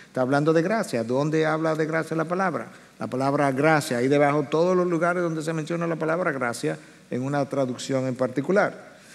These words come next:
Comentarios diversos, no voy a entrar en eso, pero los, no todos los comentarios son iguales.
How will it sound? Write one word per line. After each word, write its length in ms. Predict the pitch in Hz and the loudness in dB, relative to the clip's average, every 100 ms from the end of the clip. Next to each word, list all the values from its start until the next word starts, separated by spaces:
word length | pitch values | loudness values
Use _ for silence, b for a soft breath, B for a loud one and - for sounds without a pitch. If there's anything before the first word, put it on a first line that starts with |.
| B - | B -4
Comentarios 680 | 135 147 139 139 147 143 | 0 2 2 2 4 2
diversos, 420 | 165 208 196 135 | 2 2 0 0
no 100 | 127 | -2
voy 80 | 143 | -2
a 40 | 147 | -2
entrar 260 | 147 139 | -2 -2
en 100 | 139 | -2
eso, 180 | 127 123 | -6 -8
pero 200 | 120 131 | -6 -4
los, 120 | 131 - | -6 -4
no 160 | 160 165 | -4 -2
todos 200 | 190 190 | 0 0
los 80 | |
comentarios 680 | 185 185 170 151 147 147 139 | -2 -4 -2 0 0 -2 -6
son 260 | - 139 151 | -4 -4 -2
iguales. 520 | 156 196 165 92 - | 0 0 0 -6 -14